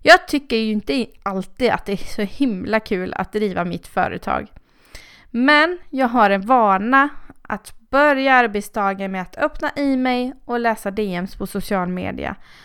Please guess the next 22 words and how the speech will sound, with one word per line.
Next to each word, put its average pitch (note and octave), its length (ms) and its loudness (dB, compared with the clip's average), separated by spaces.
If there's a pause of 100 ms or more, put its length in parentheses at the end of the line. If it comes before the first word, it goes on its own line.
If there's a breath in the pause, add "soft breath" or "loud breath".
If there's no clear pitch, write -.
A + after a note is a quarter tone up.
(220 loud breath)
Och C4 260 0
det C#4+ 80 -6
gör G#3+ 280 6
också - 340 -2
att F#3+ 180 -8
jag G3 380 2
kommer G3 360 -4
över A#3+ 320 0
det G3 80 -4
här F#3+ 140 -2
stora G3 520 -4
hindret F#3 800 -6 (220 loud breath)
och - 240 -4
gör G3 360 2
att - 160 -6
de G#3 200 -8
andra G3+ 580 2
stegen F3+ 680 -4
känns - 540 -8
mycket F#3+ 440 -8
lättare. - 480 -6 (880)
Tre. E3+ 340 0